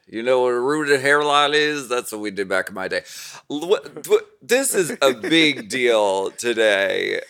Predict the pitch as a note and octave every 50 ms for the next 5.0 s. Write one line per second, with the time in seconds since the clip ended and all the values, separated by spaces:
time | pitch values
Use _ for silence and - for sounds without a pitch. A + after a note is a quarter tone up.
0 | _ _ - G3+ G#3 G3+ F3+ D#3 D#3 D3+ D3 D#3 D#3+ D3 D4 D#4 A#3+ A#3 A#3 A3
1 | - - - - _ _ _ _ _ _ _ _ _ _ _ _ _ - - -
2 | - - - - _ - - G3+ A#3+ G#3+ - G#3+ G3+ D#3+ E3 D#3 C3 G#2 D3+ D#3
3 | D3 C#3 A#2 G#2+ C3+ C#3 C3+ A#2+ B2 A#2+ G2+ - - B2+ B2 A2+ A2 G#2+ G2 E2+
4 | G2+ - - - - G#2+ G#2 A#2+ C3+ C#3+ D3 C#3 C#3 C3 B2+ C#3+ E3+ F3+ D#3